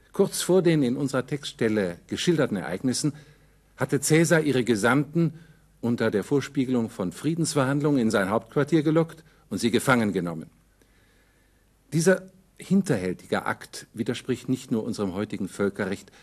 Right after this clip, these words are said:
sondern widersprach auch den Anschauungen der Römer von der Unverletzlichkeit von Unterhändlern. Deshalb forderte der jüngere Cato im Senat, dass man Caesar gebunden den Germanen ausliefere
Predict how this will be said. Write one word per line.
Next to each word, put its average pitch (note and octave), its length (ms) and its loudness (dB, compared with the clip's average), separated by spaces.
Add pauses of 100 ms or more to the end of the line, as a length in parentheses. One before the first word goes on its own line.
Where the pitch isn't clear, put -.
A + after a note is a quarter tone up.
(180)
sondern B2+ 520 2
widersprach B2+ 680 0
auch D3 300 -2
den A2+ 260 -2
Anschauungen C#3 500 0
der A#2+ 160 4
Römer C#3 360 2
von G#2 220 -2
der G2 260 0 (180)
Unverletzlichkeit A2+ 920 0
von G#2+ 120 -4
Unterhändlern. F#2+ 640 -2 (360)
Deshalb G#2+ 420 0 (200)
forderte A#2+ 640 2 (320)
der F#2 100 -2
jüngere A2+ 360 2
Cato A#2+ 420 0
im G#2+ 140 0
Senat, F2 540 0
dass G2+ 180 -2
man F2 180 -6
Caesar G#2+ 580 0 (240)
gebunden C3+ 580 4
den F#2+ 160 -2
Germanen G#2 560 0
ausliefere D#3+ 680 -2